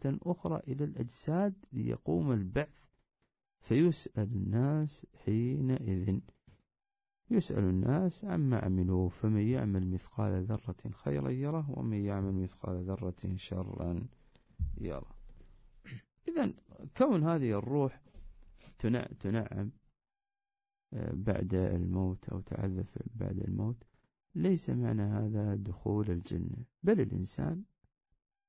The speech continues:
ينعم في هذه الدنيا بالنعيم، كما قال بعض السلف:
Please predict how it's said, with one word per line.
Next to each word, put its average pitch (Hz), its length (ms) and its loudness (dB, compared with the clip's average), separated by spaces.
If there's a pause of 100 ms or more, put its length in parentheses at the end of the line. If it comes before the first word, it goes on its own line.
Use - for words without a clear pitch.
(180)
ينعم 110 560 0
في 101 380 -4
هذه 95 420 -2
الدنيا 143 800 0 (640)
بالنعيم، 139 1300 2 (400)
كما 95 220 0
قال 104 340 0
بعض 95 340 -2 (260)
السلف: - 600 -2